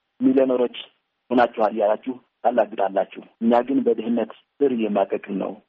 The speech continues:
እንዲያውም ተመጽዋች ሆነን እስካሁን ድረስ የእርዳታ ተቀባይ ሆነን ያለንበት ሁኔታ ነው ያለው። ወጣቱ ስራ አጥ ሆነን ነው ያለ ነው። ከዩኒቨርሲቲ ተመርቀን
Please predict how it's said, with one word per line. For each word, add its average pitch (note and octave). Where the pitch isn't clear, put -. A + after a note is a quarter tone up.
እንዲያውም B2
ተመጽዋች B2+
ሆነን B2
እስካሁን A2+
ድረስ A#2+
የእርዳታ A2+
ተቀባይ A2
ሆነን A#2
ያለንበት G2+
ሁኔታ G2
ነው F2+
ያለው። F#2
ወጣቱ C#3+
ስራ -
አጥ -
ሆነን A#2+
ነው G2
ያለ G#2+
ነው። F#2
ከዩኒቨርሲቲ B2+
ተመርቀን C3